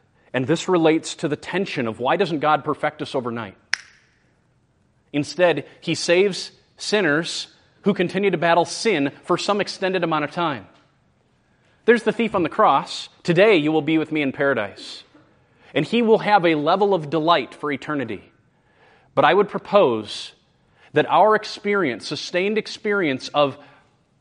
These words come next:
Rapid fire mercy. "God, I sinned again, I sinned again,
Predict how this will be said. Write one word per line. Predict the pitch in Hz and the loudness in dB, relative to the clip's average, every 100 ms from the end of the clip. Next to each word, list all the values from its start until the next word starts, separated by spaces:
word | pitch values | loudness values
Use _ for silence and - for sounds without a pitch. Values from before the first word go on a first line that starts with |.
| _ _ | _ _
Rapid | - 147 202 190 156 | -2 0 2 -2 -2
fire | - 175 170 | 0 2 2
mercy. | 160 151 156 - 131 95 - _ _ _ | 0 -2 -2 -4 -8 -10 -16 _ _ _
"God, | 131 147 | 2 4
I | 147 | 4
sinned | - 160 170 | 0 -6 -4
again, | 160 185 160 143 - - | -2 0 -2 -6 -18 -6
I | 120 | -6
sinned | - 165 170 | -4 -2 -2
again, | 147 185 165 | -2 -2 -2